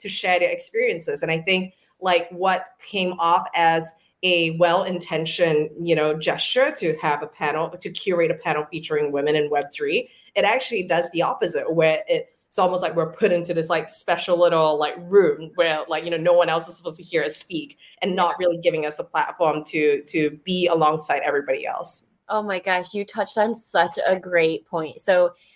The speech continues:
Speaker 2: uh, Minty Sell and I had the opportunity to be on a, a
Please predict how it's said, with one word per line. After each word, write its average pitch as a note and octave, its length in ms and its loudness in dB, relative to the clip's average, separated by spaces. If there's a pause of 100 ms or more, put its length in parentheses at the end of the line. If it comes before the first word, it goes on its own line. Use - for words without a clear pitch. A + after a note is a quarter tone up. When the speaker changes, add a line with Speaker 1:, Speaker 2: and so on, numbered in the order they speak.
(100)
Speaker 2:
uh, F3+ 280 4
Minty A3+ 260 -2
Sell G#3+ 260 4
and G#3 120 -2
I G3 180 -2
had F#3 260 -2
the F3+ 100 0
opportunity F3+ 580 -4
to E3+ 100 -18
be E3+ 180 -2
on E3+ 160 2
a, E3 120 0 (100)
a E3 280 2